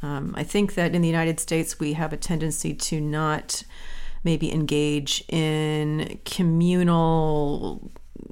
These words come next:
activities as much as other countries. Will you be looking at that in a community sense as well?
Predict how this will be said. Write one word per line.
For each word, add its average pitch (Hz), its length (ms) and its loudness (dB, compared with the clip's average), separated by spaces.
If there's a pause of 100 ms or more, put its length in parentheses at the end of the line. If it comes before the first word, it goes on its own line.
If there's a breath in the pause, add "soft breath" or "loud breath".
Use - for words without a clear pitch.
(160)
activities 165 800 -2
as - 320 -4
much 254 320 0
as 202 540 0
other 175 480 0
countries. 170 680 -2 (280 soft breath)
Will 208 160 4
you 233 120 2
be 240 120 2
looking 226 340 0
at 208 80 -2
that 190 160 0
in 175 160 2
a 160 60 0
community 196 580 2
sense 156 320 -2
as 156 140 -6
well? - 360 -6